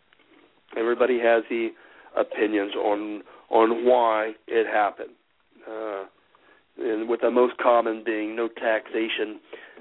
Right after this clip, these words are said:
uh, without representation, et cetera, et cetera. The reality of it is that it was time. I've read,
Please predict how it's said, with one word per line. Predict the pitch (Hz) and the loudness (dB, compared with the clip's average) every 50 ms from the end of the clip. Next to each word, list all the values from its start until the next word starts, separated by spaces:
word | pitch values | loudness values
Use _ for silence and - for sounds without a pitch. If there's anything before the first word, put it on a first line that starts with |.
| - - | -6 -2
uh, | 120 110 107 | 2 2 4
without | 107 110 107 110 113 110 - | 4 4 4 4 2 2 0
representation, | 117 113 110 - 120 110 107 110 107 101 - 113 107 107 101 - - 104 | -2 -2 -2 -2 -4 -4 -4 -6 -8 -8 -4 -4 -4 -2 -4 -6 -8 -8
et | 104 95 - - | -8 -8 -8 -4
cetera, | - 113 101 - - 110 101 | -2 -2 -2 -2 -2 -6 -6
et | 95 - - - | -6 -6 -4 0
cetera. | 104 95 - - - 101 - - - - - - - - - - - _ _ _ _ _ _ _ _ _ _ _ _ _ _ _ _ _ _ _ _ _ _ _ _ _ _ _ _ - | 0 0 0 -2 -8 -8 -10 -10 -20 -20 -20 -20 -20 -20 -20 -20 -20 _ _ _ _ _ _ _ _ _ _ _ _ _ _ _ _ _ _ _ _ _ _ _ _ _ _ _ _ 2
The | 123 123 | 2 2
reality | 123 131 139 147 147 156 160 156 139 - - - 117 110 110 | 4 4 4 4 6 6 6 6 4 2 -2 -6 -4 -2 -2
of | 110 104 110 | -2 -2 -4
it | 135 - - _ _ _ _ _ _ _ _ _ _ _ _ _ _ _ _ _ - - - - | -4 -6 -6 _ _ _ _ _ _ _ _ _ _ _ _ _ _ _ _ _ -20 -10 -4 -2
is | 123 117 113 110 - | 0 0 0 -2 -2
that | 113 107 107 110 107 - - - - _ _ _ _ _ _ _ _ _ _ _ - - - _ _ _ _ _ _ _ _ _ _ _ _ _ _ _ _ _ _ _ - | -2 0 0 0 -2 -4 -10 -20 -20 _ _ _ _ _ _ _ _ _ _ _ -20 -20 -20 _ _ _ _ _ _ _ _ _ _ _ _ _ _ _ _ _ _ _ 0
it | 131 135 | 0 2
was | 127 120 120 - - - - | 2 2 0 -2 -4 -4 0
time. | 151 156 143 110 95 104 - - _ _ _ _ _ _ _ _ - - 107 | 2 2 2 2 0 -4 -8 -12 _ _ _ _ _ _ _ _ -20 -16 -14
I've | 107 110 107 | -12 -10 -4
read, | 113 117 123 120 120 | -2 0 2 2 0